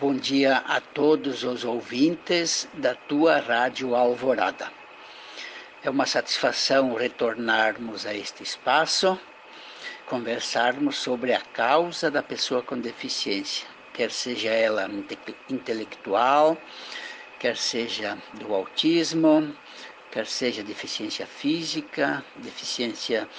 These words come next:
dos surdos e deficiência dos mudos e também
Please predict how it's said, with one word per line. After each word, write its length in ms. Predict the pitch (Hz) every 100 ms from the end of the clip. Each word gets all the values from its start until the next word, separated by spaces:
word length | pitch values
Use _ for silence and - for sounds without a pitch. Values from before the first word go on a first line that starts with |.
| - - -
dos 140 | 113 -
surdos 640 | - 185 180 185 180 -
e 100 | 127
deficiência 720 | 135 - - 131 131 - 113
dos 320 | 117 110 - -
mudos 500 | 131 180 202 196 175
e 40 |
também 560 | - 175 123 127 135